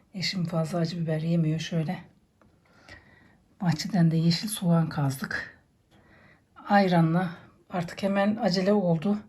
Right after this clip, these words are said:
Yemeğimizi yiyelim diye. Şöyle artık biz yemeğimizi yiyelim. Sonra tekrar görüşürüz. Arkadaşlar şöyle bahçemin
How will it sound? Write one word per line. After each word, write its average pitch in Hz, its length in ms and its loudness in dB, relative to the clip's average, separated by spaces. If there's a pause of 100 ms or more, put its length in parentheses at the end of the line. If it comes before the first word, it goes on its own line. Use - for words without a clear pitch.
(140)
Yemeğimizi 180 500 0
yiyelim 175 420 4
diye. 180 240 -2 (1160)
Şöyle 175 180 -6
artık 165 220 -8
biz 190 160 -10
yemeğimizi 160 500 0
yiyelim. 175 400 0 (1300)
Sonra 170 320 -6
tekrar 170 380 -6
görüşürüz. 160 600 -6 (3750)
Arkadaşlar 214 540 4
şöyle 233 340 6
bahçemin 226 540 6